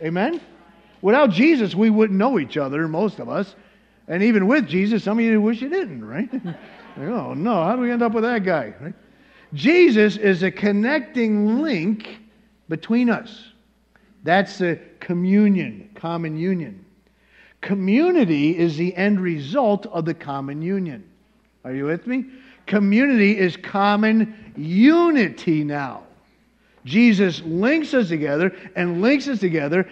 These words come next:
and links us together and links us together and links us together, and people continue to, to get linked together, and the end result is a common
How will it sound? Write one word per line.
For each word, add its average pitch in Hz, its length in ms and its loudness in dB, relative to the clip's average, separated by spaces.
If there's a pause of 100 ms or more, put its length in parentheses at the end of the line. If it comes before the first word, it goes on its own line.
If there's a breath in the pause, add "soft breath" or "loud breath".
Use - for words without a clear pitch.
(120 loud breath)
and 180 220 0
links 262 240 4
us 254 160 0
together 165 500 -2 (120)
and 185 200 0
links 254 260 2
us 254 140 -2
together 170 460 0
and 170 280 -4
links 277 260 0
us 285 100 -2
together, 180 500 0 (200 loud breath)
and 170 180 -2
people 226 320 4
continue 262 480 0
to, 226 360 2
to 180 340 2
get 170 380 2
linked 220 540 0
together, 190 680 2 (160 loud breath)
and 202 220 4
the 214 120 -2
end 294 220 2
result 240 560 4
is 202 240 4
a 180 180 2
common 214 1120 -2